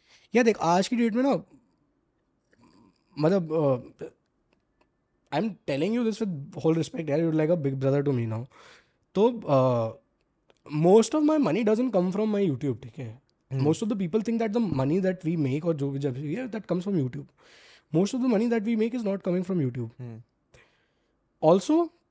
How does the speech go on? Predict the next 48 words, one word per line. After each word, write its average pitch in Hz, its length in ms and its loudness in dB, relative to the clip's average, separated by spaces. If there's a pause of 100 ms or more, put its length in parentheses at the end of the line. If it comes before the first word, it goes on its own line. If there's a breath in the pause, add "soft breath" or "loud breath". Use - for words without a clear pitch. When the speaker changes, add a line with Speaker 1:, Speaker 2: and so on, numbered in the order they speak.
(500)
Speaker 1:
most 185 360 4
of 254 40 -4
the 247 100 0
money 208 200 2
that 202 160 -4
we 226 140 0
make, 160 120 -2
I 185 120 -8
mean, 185 180 0
ये 185 140 2
तुम 175 360 -2
डाल 131 180 0
भी 175 80 2
लेना 139 260 0 (320)
उस 123 100 -8
पे। 131 120 -14
On 151 220 2
है 214 60 -2
क्या? 117 180 -8 (100)
Speaker 2:
Yeah, 117 200 -18 (320)
we're 113 140 -20
on। 113 100 -20 (560)
Speaker 1:
अच्छा। 110 260 -14 (580)
Speaker 2:
<laughs> - 0 -
Speaker 1:
तो 156 480 -6
स्टार्ट 175 300 2
ही 277 60 -2
नहीं 311 120 2
किया 202 160 8
होता 185 180 6
कुछ, - 280 -8
कुछ 233 400 -2
Speaker 2:
We're 170 160 2
on 185 120 0
Speaker 1:
ऐसी 170 60 -2
Speaker 2:
with 165 80 -4
this 165 100 -2
Speaker 1:
चीज़। 160 100 -2
Speaker 2:
rolling। 156 200 -6 (200)
Speaker 1:
चलो। 143 300 -8 (800)
So - 80 4
most 220 240 6
of 247 100 0
the 240 100 2
money 185 260 0
that 185 140 -2
we 202 140 2
make, 220 280 -2